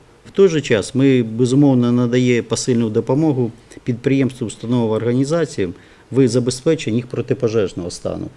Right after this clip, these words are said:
з тим, щоб уникнути можливі пожежі на об'єктах комунальної власності, державної власності. Перше і друге, це безпосередньо в житловому секторі.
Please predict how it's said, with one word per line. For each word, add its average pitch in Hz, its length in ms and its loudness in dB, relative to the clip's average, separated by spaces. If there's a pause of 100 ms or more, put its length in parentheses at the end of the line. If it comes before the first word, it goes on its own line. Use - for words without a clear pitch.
(120)
з - 80 -16
тим, 175 200 -2
щоб 120 240 -2
уникнути 127 540 2
можливі 110 400 0
пожежі 135 540 -2 (800)
на 120 520 2
об'єктах 123 600 2
комунальної 147 540 2
власності, 117 540 -2
державної 123 520 0
власності. 113 560 -6 (120)
Перше 175 400 0
і 113 80 -2
друге, 139 260 0
це 113 240 0
безпосередньо 120 680 -2
в 95 40 -4
житловому 98 460 -4
секторі. - 420 -10